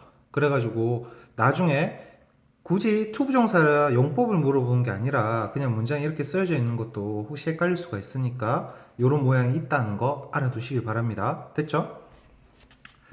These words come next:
자, 그 다음에 우리가 알아야 되는 게 요겁니다. 비투 용법이라고 부르거든. 뭐냐면 얘는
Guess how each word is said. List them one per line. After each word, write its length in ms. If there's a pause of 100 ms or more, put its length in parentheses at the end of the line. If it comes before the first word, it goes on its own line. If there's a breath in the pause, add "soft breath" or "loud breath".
(140 soft breath)
자, 320
그 100
다음에 680
우리가 320
알아야 220
되는 220
게 100
요겁니다. 500 (1000 loud breath)
비투 600
용법이라고 840
부르거든. 600 (140)
뭐냐면 840 (300 loud breath)
얘는 720